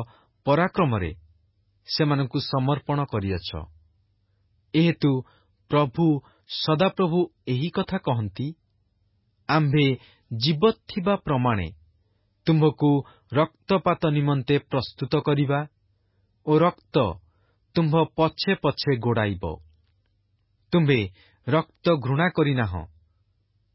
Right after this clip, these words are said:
ଏଥିପାଇଁ ରକ୍ତ ତୁମ୍ଭ ପଛେ ପଛେ ଗୋଡ଼ାଇବ। ଏହି ପ୍ରକାରେ ଆମ୍ଭେ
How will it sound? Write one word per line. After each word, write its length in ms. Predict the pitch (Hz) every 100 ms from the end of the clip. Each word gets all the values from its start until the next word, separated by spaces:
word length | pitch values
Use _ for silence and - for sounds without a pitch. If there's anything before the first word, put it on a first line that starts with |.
| 147
ଏଥିପାଇଁ 480 | 151 170 151 131 123 - _ _ -
ରକ୍ତ 360 | 151 - _ 185 175
ତୁମ୍ଭ 220 | 165 143 151 -
ପଛେ 300 | 143 - -
ପଛେ 340 | - 135 - 123 117 - _ -
ଗୋଡ଼ାଇବ। 500 | 104 127 135 110 92 82 - _ _ _ _ _ _ _ _ _ _
ଏହି 200 | 151 160
ପ୍ରକାରେ 460 | 214 165 - 101 85 - _ _ _ _ _ _
ଆମ୍ଭେ 360 | 135 147 135 135